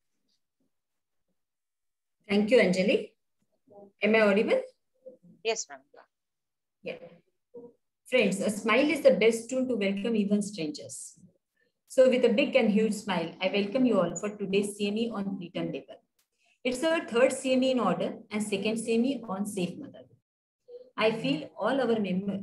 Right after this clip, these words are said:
Speaker 1: N O G S members, they remember this year's theme, that is safe mom, safe dog. Some people you always remember as they create unique impression in your heart. And same holds true for our guest today.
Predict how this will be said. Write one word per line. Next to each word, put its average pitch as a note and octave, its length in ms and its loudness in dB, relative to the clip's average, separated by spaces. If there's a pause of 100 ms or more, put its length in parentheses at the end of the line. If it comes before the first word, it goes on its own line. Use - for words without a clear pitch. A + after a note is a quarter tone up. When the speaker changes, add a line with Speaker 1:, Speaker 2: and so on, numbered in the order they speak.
(300)
Speaker 1:
N G3 120 0
O A3 40 2
G G#3+ 120 4
S A3+ 120 2
members, G3 360 0
they G3+ 100 -2
remember A3 420 -2
this A3 300 -6
year's A3 240 -2
theme, E3+ 280 -6
that F3 160 -10
is - 160 -12
safe B3 300 -4
mom, E3 260 -10
safe - 380 -10
dog. - 180 -10 (1080)
Some F#4+ 260 -2
people F#4+ 240 -2
you F4 160 0
always A#3 340 4
remember B3 380 -4
as B3 140 -4
they C4 200 0
create B3 280 -6
unique A#3+ 380 -2
impression G#3 520 -2
in E3 180 -4
your - 180 -16
heart. - 180 -18 (680)
And G3+ 140 0
same A#3+ 480 2 (600)
holds G#3+ 360 2
true A#3 340 -2 (220)
for G#3 140 2
our F#3 260 -2 (240)
guest G3 320 0 (440)
today. - 300 -2